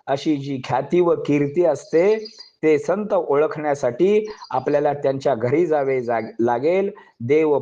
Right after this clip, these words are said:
पहावया गेलो तेथे देवची होऊनी ठेलो," अशी अवस्था आपली होऊन जाईल. अशा तोडीचे संत असतात, मात्र त्यासाठी त्यांच्या घरी जावे लागेल, त्यांचा, त्यांना समजावून घ्यावे लागेल. त्यांच्या वागण्याप्रमाणे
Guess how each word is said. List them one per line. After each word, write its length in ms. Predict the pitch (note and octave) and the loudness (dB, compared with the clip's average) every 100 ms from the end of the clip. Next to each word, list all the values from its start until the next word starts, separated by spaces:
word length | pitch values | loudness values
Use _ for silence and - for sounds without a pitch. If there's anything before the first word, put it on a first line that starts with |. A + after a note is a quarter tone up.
| C#3 | 0
पहावया 640 | B2 B2+ F3 G3 F#3+ F3+ E3 | -2 0 0 0 0 0 0
गेलो 360 | D#3 D3 D3 | 0 0 0
तेथे 460 | C#3+ C#3+ C#3 C3+ C3 A#2+ | 0 0 0 0 0 2
देवची 460 | C#3+ F#3+ G3 F#3+ | 2 2 0 0
होऊनी 500 | E3+ D3 D3 D3 C#3+ C#3 C#3+ | 2 2 0 -2 -6 -6 -4
ठेलो," 340 | C3 C3 B2 A#2+ _ - - | 0 0 -2 -4 _ -20 -8
अशी 240 | C#3+ C3+ C3+ | -6 0 0
अवस्था 520 | B2+ D3 D#3+ - G3 | 2 0 -2 -4 0
आपली 320 | G#3 G3+ F#3 | 0 2 2
होऊन 360 | E3+ D#3+ D3+ C#3+ | 2 0 -2 -2
जाईल. 340 | C3+ C3 A#2+ A#2+ _ _ _ - | -2 -2 -6 -12 _ _ _ -6
अशा 280 | C3 D3 C3+ - | -4 -2 -2 0
तोडीचे 480 | B2 D3+ F3 G3 | 0 0 0 -2
संत 320 | F3 D3 E3 E3+ | -2 -6 -4 -4
असतात, 460 | D3 - D#3+ G3 G3 - - - | -4 -2 0 0 -2 -12 -18 -4
मात्र 320 | D3 D#3 D3 C3+ | -4 -2 -2 0
त्यासाठी 480 | D3 D3 C#3 B2+ C3+ | 0 0 -2 -2 -2
त्यांच्या 400 | B2 B2+ B2 B2+ | -2 -4 -2 -2
घरी 260 | A#2 B2 | -2 -2
जावे 340 | A#2+ B2+ B2 A#2+ | -2 -2 0 0
लागेल, 440 | A#2+ A#2+ D3+ F3+ | 0 0 0 0
त्यांचा, 380 | D#3+ C3 A#2+ A#2 - | -2 -2 -2 -4 -2
त्यांना 260 | B2+ C3 B2+ | -4 -2 -4
समजावून 600 | - A#2+ B2 D#3+ G3 G3 | -4 -6 -2 -2 -2 -2
घ्यावे 320 | D3 C3 C3 | -2 -2 -2
लागेल. 360 | A#2+ A#2+ D#3+ F#3+ - _ - - _ | -2 0 0 0 -6 _ -20 -20 _
त्यांच्या 360 | E3 F3+ F#3+ F3 | -8 -6 -2 0
वागण्याप्रमाणे 1040 | C3 B2 C3 D3+ G3 F3+ D#3 C3+ A#2+ G#2 | 0 0 -2 -2 -4 -2 -4 -4 -6 -8